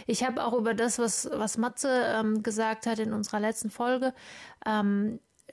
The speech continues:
wirklich auch noch mal eine ganze Weile nachgedacht, dass er sagte, dass es, dass er das nicht als Geschlechts-, di-, äh, Geschlechterdiskussion irgendwie betrachten würde.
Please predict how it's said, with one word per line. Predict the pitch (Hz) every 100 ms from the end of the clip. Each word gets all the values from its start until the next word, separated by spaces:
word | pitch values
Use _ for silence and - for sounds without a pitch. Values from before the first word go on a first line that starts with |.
| - 127
wirklich | 247 240 247
auch | 226
noch | 233
mal | 233
eine | 226
ganze | 233 226
Weile | 220 226 214
nachgedacht, | 208 254 - 269 262
dass | 240
er | 233
sagte, | 220 220 -
dass | 220 202
es, | 208 - - _ _ _ _ -
dass | 202
er | 214
das | 214 202
nicht | 214 226 277 -
als | 226 - -
Geschlechts-, | - 202 - 214 226 247 - - - - - -
di-, | 240 -
äh, | -
Geschlechterdiskussion | 202 185 233 254 294 285 - - - 254 269
irgendwie | 254 240 233
betrachten | 240 - - 220 - - 247 226
würde. | 233 254